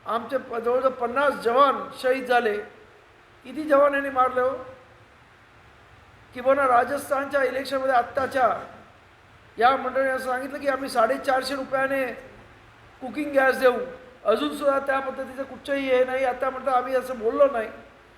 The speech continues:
तर या पद्धतीने देशामधल्या लोकांना जुमल्या पद्धतीने फसवण्याचं जे काही राजकारण चाललं आहे हे अत्यंत दुर्दैवी आहे असं आमचं म्हणणं आहे. आणि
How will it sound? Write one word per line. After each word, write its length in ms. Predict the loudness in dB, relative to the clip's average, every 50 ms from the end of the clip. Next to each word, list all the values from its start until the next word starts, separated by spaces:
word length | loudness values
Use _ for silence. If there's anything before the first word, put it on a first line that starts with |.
| -20 -20 -20 -18 -16
तर 40 | -14
या 340 | -8 -4 0 2 2 2 2
पद्धतीने 640 | 0 -2 -4 -6 -4 -6 -8 -8 -10 -10 -8 -8
देशामधल्या 840 | -4 -2 -2 -2 -2 -2 -2 -2 -2 -2 -4 -6 -6 -2 -2 -2 0
लोकांना 640 | 0 -2 -2 -2 -2 -2 -2 0 0 0 -2 -2 -4 -8 -12 -18 -20 -20 -20 -20 -20 -20 -12
जुमल्या 380 | -8 -8 -6 -2 0 2 2 2
पद्धतीने 580 | 0 -2 -6 -6 -4 -6 -6 -6 -6 -4 -4 -4
फसवण्याचं 580 | -4 -6 -8 -6 -6 -6 -4 -4 -4 -4 -6
जे 160 | -6 -8 -6
काही 160 | -4 -4 -2 0
राजकारण 360 | 0 -2 -2 -2 -4 -4 -4
चाललं 260 | -4 -4 -4 -2 0
आहे 80 | 0 0
हे 60 | 0
अत्यंत 300 | -2 -4 -6 -10 -10 -10
दुर्दैवी 460 | -12 -12 -4 -2 -2 -2 0 -2 -2
आहे 120 | -2 -2
असं 120 | -2 -4 -6
आमचं 180 | -8 -8 -10
म्हणणं 220 | -10 -8 -6 -4 -4
आहे. 160 | -4 -4 -6 -12 -16 -20 -20 -20 -20 -20 -20 -20 -20 -20 -20 -20 -20 -20 -10 -6
आणि 340 | -2 -2 0 0 0 -2